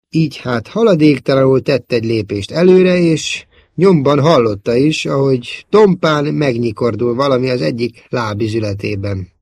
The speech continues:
Pokoli elektronikus félsz kerítette hatalmába, lehuppant a homokba, és neki látott, hogy kipiszkálja a forgók közé szorult homokszemcséket. Esetleg mehetek tovább ebben az irányban, biztatta magát.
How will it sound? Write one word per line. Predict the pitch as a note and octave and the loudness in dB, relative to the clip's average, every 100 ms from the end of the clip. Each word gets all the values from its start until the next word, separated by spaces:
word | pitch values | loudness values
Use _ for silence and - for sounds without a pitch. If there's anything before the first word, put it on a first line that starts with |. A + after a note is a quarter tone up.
| _ _ _ _ _ | _ _ _ _ _
Pokoli | F3 F3+ D#3+ D3 C#3 D3+ | 2 2 2 0 0 0
elektronikus | D3 A#2 A2+ A#2 A2 - A2 - | -2 -2 -4 -4 -4 -6 -8 -6
félsz | B2+ B2+ G#2 - | -2 0 0 -4
kerítette | - A2 G#2 G2 - G2 F2+ | -4 -4 -6 -8 -8 -10 -12
hatalmába, | _ A2+ G2+ B2 B2 B2+ B2+ C#3 C3+ _ _ | _ -8 -4 -2 0 -2 -2 -2 -4 _ _
lehuppant | D3+ E3+ C#3+ - B2 A2+ A2+ | 2 4 2 -2 -4 -4 -4
a | |
homokba, | A2 F3 F3+ D3+ D3+ D3+ | 0 4 4 2 0 0
és | C3+ | 0
neki | G3 F#3+ - | -2 -2 -2
látott, | B2 C3 D3 C3+ | -4 -4 -4 -4
hogy | C#3 C3 | -6 -4
kipiszkálja | - F3 A2+ - B2 A#2+ B2+ | -6 -6 -6 -6 -4 -4 -4
a | B2 | -4
forgók | - C#3 A2+ A2+ A2 - | -2 -2 -2 -4 -6 -4
közé | B2+ A2+ A#2 | -4 -2 -4
szorult | A2 B2+ B2 B2 | -4 -6 -4 -4
homokszemcséket. | - A2 G2 - G#2 G2 - G2+ G#2 G2 _ _ _ _ _ _ _ _ _ _ _ _ _ | -4 -6 -6 -10 -10 -10 -10 -10 -10 -12 _ _ _ _ _ _ _ _ _ _ _ _ _
Esetleg | F#3+ - G2+ B2 A#2 | -4 -4 -4 -4 -4
mehetek | B2 C3 G2 G2 F#2+ | -2 -2 -4 -6 -8
tovább | C3+ G#2 F#2+ G2+ | -6 -6 -6 -8
ebben | G2+ G#2 G#2 | -8 -8 -6
az | G2+ | -6
irányban, | G#2+ A2 A2 G#2+ A#2 A2 | -6 -6 -8 -6 -6 -4
biztatta | A2+ - A2+ - B2 | -6 -8 -10 -8 -8
magát. | A#2+ A#2+ B2 A2+ | -6 -6 -8 -10